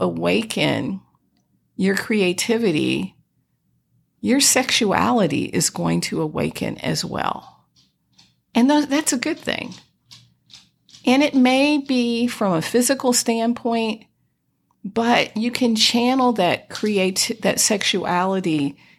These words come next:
into creative endeavors, whether it be making a film or writing a book or painting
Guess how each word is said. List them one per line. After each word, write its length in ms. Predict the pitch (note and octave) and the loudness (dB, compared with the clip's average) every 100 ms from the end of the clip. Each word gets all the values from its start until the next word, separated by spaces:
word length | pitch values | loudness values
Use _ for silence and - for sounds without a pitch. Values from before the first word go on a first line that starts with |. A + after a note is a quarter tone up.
| _ - | _ 0
into 300 | G#3+ G#3+ A3 | 2 4 2
creative 600 | - F#3+ - E3 E3 E3 | 0 -2 2 2 2 0
endeavors, 800 | D#3+ D#3+ D#3 D3 D3 C3 B2+ - | -2 0 0 -2 -2 -4 -2 0
whether 280 | E3 E3 E3+ | 0 0 0
it 80 | - | 0
be 140 | E3+ | 0
making 440 | E3 D#3+ D#3+ E3 D#3 | 0 0 -2 -4 -4
a 80 | |
film 1000 | D3+ - B3+ B3+ B3 A#3+ A#3 A#3 A#3 A3+ G3 | -6 -6 0 2 4 4 4 2 -2 -6 -4
or 160 | D3+ | -4
writing 440 | C#3 C#3+ C#3+ B2+ - | -2 0 0 -2 -4
a 100 | D3+ | -6
book 720 | - - B3+ B3 A#3+ A#3+ A#3 | -6 0 4 6 4 2 -2
or 180 | - G3 | -4 -4
painting 840 | F#3 - A3 A3 A3 G#3+ G#3+ G#3+ | -4 -4 0 2 2 0 -2 -4